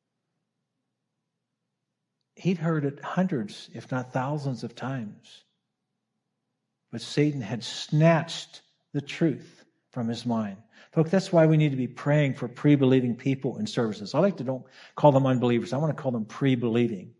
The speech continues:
That means hopefully they're on the journey toward the Lord. We need to pray for pre-believing per-, uh, people in the services that are sitting, seated around us, Lord. Uh, uh, we want them to hear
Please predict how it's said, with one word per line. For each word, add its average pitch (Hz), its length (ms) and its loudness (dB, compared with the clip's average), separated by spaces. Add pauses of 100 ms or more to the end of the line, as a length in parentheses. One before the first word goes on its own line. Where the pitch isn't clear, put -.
That 123 120 -6
means 123 280 -8 (400)
hopefully 139 380 4
they're 120 160 0
on 120 100 -2
the 120 80 -2
journey 127 380 0
toward 120 280 0
the 117 60 2
Lord. 113 300 -4 (340)
We 196 80 4
need 220 160 2
to 165 60 -2
pray - 400 4
for 180 160 -2
pre-believing 156 720 6
per-, 165 200 0
uh, - 120 -2
people 156 340 2
in 135 100 0
the 131 60 0
services 156 720 2
that 127 100 0
are 123 80 2
sitting, 160 420 -2 (220)
seated 175 300 12
around 151 400 10
us, - 220 -4
Lord. 117 340 4 (840)
Uh, 131 340 4 (240)
uh, 120 140 -8 (1400)
we 160 120 10
want 190 220 10
them 180 140 4
to 147 100 -2
hear 135 560 6